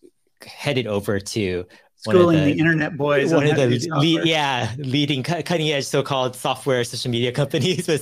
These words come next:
Speaker 2: Uh,
Speaker 1: software.
Speaker 2: there's,
Speaker 1: <laughs>
Speaker 2: there's all, you know, I mean, it could be that he just wanted a code review by some people he trusted and who he
Speaker 1: That's true, yeah.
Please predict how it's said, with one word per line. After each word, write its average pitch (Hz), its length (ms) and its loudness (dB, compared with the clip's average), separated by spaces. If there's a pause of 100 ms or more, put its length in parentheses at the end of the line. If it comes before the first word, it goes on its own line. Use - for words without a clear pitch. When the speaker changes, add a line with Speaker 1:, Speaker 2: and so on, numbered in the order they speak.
Speaker 2:
Uh, 170 100 0
Speaker 1:
software. 143 220 0
Speaker 2:
there's, 190 340 2 (320)
Speaker 1:
<laughs> - 320 -6
Speaker 2:
there's 196 360 2 (160)
all, 156 800 0
you 208 100 4
know, 165 140 4
I 156 100 2
mean, 190 220 2
it 185 200 -2
could 277 200 2
be 156 180 4
that 151 160 -4
he 202 160 0
just 180 220 0
wanted 170 260 -2
a 147 60 -6
code 196 260 -2
review 151 400 -6
by 160 240 -6
some 156 220 -8
people 170 260 -8
he 170 100 -10
trusted 170 600 -6
and 147 120 -4
who 151 120 -2
he 147 160 -2
Speaker 1:
That's 156 140 -2
true, 117 100 -2
yeah. 95 60 -2